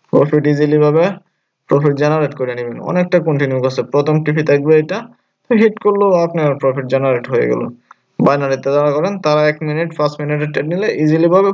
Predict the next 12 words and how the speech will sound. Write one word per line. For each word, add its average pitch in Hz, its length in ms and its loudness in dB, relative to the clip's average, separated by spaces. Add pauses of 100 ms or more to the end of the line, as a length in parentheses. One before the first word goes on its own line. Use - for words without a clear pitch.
প্রফিট 156 300 0
হয়ে 135 200 2
যাবে। 120 180 -4 (840)
তো 135 100 6 (1700)
আমি 127 160 -4
এখন 135 280 -4 (160)
কটেক্সে 139 440 -2
চলে 151 280 0
গেলাম, 165 260 2 (2500)
যেহেতু 139 300 4 (460)
ফরেক্স 147 340 0 (120)
দেখাইছি, 143 480 -2